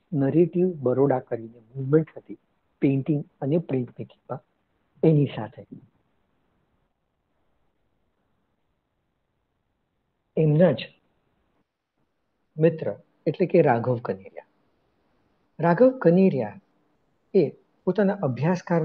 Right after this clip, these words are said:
દરમિયાન ભારતીય મધ્ય સમયના narrative શિલ્પોને ખૂબ જ ઝીણવટપૂર્વક સમજ્યો,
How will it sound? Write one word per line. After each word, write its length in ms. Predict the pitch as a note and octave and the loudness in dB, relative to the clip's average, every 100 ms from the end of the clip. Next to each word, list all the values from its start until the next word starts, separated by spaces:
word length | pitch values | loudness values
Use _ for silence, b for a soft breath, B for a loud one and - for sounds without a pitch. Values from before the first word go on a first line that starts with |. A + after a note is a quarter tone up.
| C#3+ | 0
દરમિયાન 360 | B2+ A2+ F#2+ _ _ _ _ _ _ _ _ _ _ _ _ _ _ _ _ | 0 -4 -10 _ _ _ _ _ _ _ _ _ _ _ _ _ _ _ _
ભારતીય 400 | - C#3+ - G#3 G3 | -8 -6 4 6 6
મધ્ય 380 | C3 A2 D#3+ F3+ E3 | 2 -2 0 0 0
સમયના 420 | C#3+ B2+ G#2 _ _ _ _ _ _ _ _ _ _ - | -2 -4 -8 _ _ _ _ _ _ _ _ _ _ -12
narrative 480 | C3+ C3+ E3+ D3+ A2 - _ _ _ _ _ - | -6 2 2 0 -8 -10 _ _ _ _ _ -4
શિલ્પોને 540 | D3+ C3 C#3+ C3+ G#2 - _ _ _ _ _ _ _ _ _ _ _ _ _ _ _ _ _ _ _ _ _ _ _ _ _ | 0 0 2 0 0 -10 _ _ _ _ _ _ _ _ _ _ _ _ _ _ _ _ _ _ _ _ _ _ _ _ _
ખૂબ 180 | - G3+ A#3+ | 0 4 4
જ 100 | - - _ _ _ _ _ _ _ _ _ _ _ _ _ _ _ | 2 -14 _ _ _ _ _ _ _ _ _ _ _ _ _ _ _
ઝીણવટપૂર્વક 1000 | - D#3 D3 F#3+ G#3+ G#3 - C3+ B2 A#2+ _ _ _ _ _ _ _ _ _ _ _ _ | -2 2 8 8 6 2 -4 -4 -2 -6 _ _ _ _ _ _ _ _ _ _ _ _
સમજ્યો, 460 | - C#3+ C3 A#2 | -4 -4 -4 -8